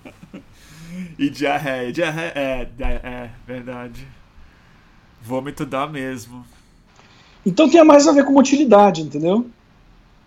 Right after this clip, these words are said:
Speaker 2: E, ah, ultimamente a gente tem pensado nisso, que é m-, mais efeito colateral do que efeito desejável, mas vai saber daqui a um tempo.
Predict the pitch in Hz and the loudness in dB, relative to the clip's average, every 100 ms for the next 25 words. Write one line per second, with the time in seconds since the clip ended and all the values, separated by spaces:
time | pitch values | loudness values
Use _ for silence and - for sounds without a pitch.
0 | _ _ - 143 143 139 139 143 151 156 | _ _ -12 -4 0 4 4 2 2 4
1 | 151 143 135 139 _ _ - 175 214 254 | 6 4 0 -8 _ _ -4 -2 4 8
2 | 311 - 302 226 226 277 285 269 240 208 | 8 8 6 8 6 4 -2 0 2 2
3 | 214 226 240 214 - 262 233 180 170 254 | 4 4 4 0 -2 0 0 0 -2 0
4 | 190 233 311 269 254 262 269 247 240 175 | 4 4 4 2 2 4 4 4 4 6
5 | 180 247 262 277 269 - 269 254 269 262 | 6 4 -2 -6 -8 -10 -8 -6 -4 4
6 | 233 185 165 147 147 214 233 247 247 202 | 6 6 2 2 4 4 4 0 2 0
7 | 180 170 180 | -2 -6 -10